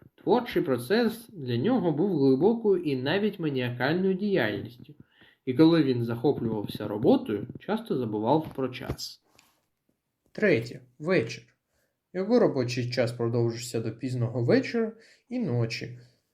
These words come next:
Пікассо часто працював навіть вночі, оскільки відчував себе найбільш натхненним у ці години. Він уникав світської суєти і віддавав перевагу самоті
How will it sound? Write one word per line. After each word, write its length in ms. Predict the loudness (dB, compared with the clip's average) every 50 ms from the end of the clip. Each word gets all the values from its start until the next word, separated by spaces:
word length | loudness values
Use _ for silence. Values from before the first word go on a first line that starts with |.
| _ _
Пікассо 460 | -12 -6 2 4 4 4 4 2 -2
часто 360 | 0 2 2 2 2 0 -6 -6
працював 500 | -6 -6 -8 -6 -4 0 0 0 0 0
навіть 340 | -2 -2 -4 -6 -8 -10
вночі, 520 | -8 -6 -6 -6 -4 -2 -2 -2 -4 -6 -14 -18
оскільки 460 | -18 -16 -8 -6 -6 -4 -2 -2 -2
відчував 680 | -2 -2 -4 -6 -12 -12 -4 2 2 2 2 2 -4
себе 520 | -6 -4 -4 0 2 0 0 0 -2 -8 -20 _ -8
найбільш 520 | -4 -2 -2 -2 0 0 0 0 -2 -6 -8
натхненним 800 | -10 -10 -10 -14 -14 -8 -4 -2 -2 -2 -2 -2 -2 -4 -4 -4
у 100 | -6 -8
ці 240 | -8 -6 -2 0 0
години. 540 | 4 4 4 4 2 0 -2 -4 -6 -8 -12 -16 -20 _ _ _ _ _ _ _ _ _ _ _ _ _ _ _ -2
Він 200 | 0 2 2 4
уникав 680 | 4 2 2 2 2 0 2 4 4 4 4 4 -2
світської 600 | -10 -8 -8 -8 -8 -8 -10 -4 -2 0 2 2 0
суєти 600 | 0 -4 -6 -4 -4 -4 -6 -6 -6 -2 -2 0
і 60 | 0
віддавав 640 | -2 -2 -2 -2 -2 -2 2 2 0 0 -2 -6 -6
перевагу 560 | -4 -4 -2 0 4 4 4 4 4 -2 -6
самоті 720 | -6 -6 -6 -6 -6 -8 -10 -10 -8 -8 -8 -8 -8